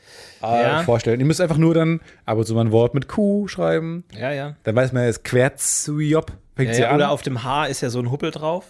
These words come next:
Speaker 2: für die Finger, für die Anpassung.
Speaker 1: Nee, auf dem F und auf dem J.
Speaker 2: F und auf dem J, aber H ist in der Mitte, ne?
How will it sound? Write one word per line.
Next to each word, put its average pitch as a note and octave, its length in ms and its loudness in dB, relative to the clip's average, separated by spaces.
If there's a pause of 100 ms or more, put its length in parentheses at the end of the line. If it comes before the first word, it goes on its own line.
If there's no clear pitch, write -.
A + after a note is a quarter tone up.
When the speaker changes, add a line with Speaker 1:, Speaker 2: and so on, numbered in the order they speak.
(140)
Speaker 2:
für - 140 -10
die C#3+ 80 -4
Finger, E3+ 400 -8 (280)
für - 100 -20
die A2+ 100 -6
Anpassung. D#3+ 500 -8 (540)
Speaker 1:
Nee, A#2 160 4
auf A2+ 60 0
dem B2 160 0
F C3+ 260 0
und C3+ 80 -2
auf A#2+ 120 -2
dem A2+ 80 -6
J. A2 320 0 (280)
Speaker 2:
F - 220 -6
und F#3+ 60 -2
auf E3+ 120 -2
dem E3+ 80 -4
J, F#3+ 240 -2
aber C3 180 0
H E3 120 2
ist F3+ 120 -2
in E3 60 -8
der D3+ 80 -2
Mitte, C3+ 260 -4
ne? C3 180 -6